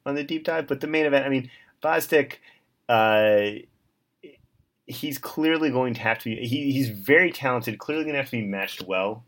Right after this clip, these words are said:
if we're gonna see him in good television. Um, but I, I, you know, I like him as a fighter. It's, it, it's not that I don't like him. I do like him as a fighter. I think he's really good.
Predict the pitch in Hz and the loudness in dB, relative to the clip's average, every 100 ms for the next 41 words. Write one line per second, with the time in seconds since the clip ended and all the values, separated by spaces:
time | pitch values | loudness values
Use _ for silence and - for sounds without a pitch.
0 | - 101 107 104 101 - 104 101 95 92 | -18 -10 -4 -2 -2 -4 -6 -6 -6 -6
1 | 92 - 98 98 113 113 117 _ _ - | -6 -2 -2 -4 -8 -8 -12 _ _ -20
2 | - - - - _ _ _ _ 120 113 | -20 -20 -20 -20 _ _ _ _ 2 4
3 | 110 107 104 98 - _ _ _ _ _ | 4 2 -2 -6 -8 _ _ _ _ _
4 | _ _ _ _ _ - - - 127 170 | _ _ _ _ _ -18 -16 -14 2 4
5 | - 175 185 190 185 175 170 160 156 151 | 4 0 -2 -12 -10 -4 -4 2 2 4
6 | 147 143 - 135 123 120 113 104 101 - | 0 0 -2 -4 -4 -2 -2 -2 -6 -2
7 | 98 90 82 78 - - 85 - 104 - | 0 0 -2 -12 -12 -12 -14 -14 -14 -10
8 | 117 117 104 98 98 92 - 95 90 90 | -10 -6 -8 -6 -4 -4 -6 -10 -8 -4
9 | 90 85 - 82 87 90 95 113 104 98 | -4 -6 -16 -16 -10 -10 -8 -8 -2 -2
10 | 92 98 90 82 - 90 80 - 98 90 | -2 -4 -8 -8 -10 -8 -8 -8 -8 -6
11 | 90 82 80 76 82 - | -6 -6 -10 -12 -12 -12